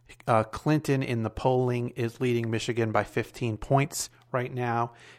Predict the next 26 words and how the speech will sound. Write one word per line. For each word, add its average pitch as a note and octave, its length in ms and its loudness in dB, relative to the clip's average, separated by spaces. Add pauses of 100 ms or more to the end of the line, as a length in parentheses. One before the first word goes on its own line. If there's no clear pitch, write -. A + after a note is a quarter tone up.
(180)
It C#3 200 2
is A#2 520 2 (340)
really D3 340 10
critical A#2 640 0 (300)
that A2+ 500 2
Bernie B2+ 360 2
does A2+ 200 2
not A2+ 480 2
lose B2+ 400 4
in A2+ 140 0
Michigan. A2 520 -4 (400)
Um, A2 420 2 (120)
and A#2 160 -2
if A#2 160 2
he A#2 140 -4
does D3 340 6
lose A#2+ 280 4
in A2 100 -2
Michigan, G#2+ 460 -4
that A2+ 100 2
it's A2+ 160 -6
a A2+ 60 0
very, A#2 480 2
very A2+ 460 2 (300)
narrow A#2 460 4
loss G#2+ 560 0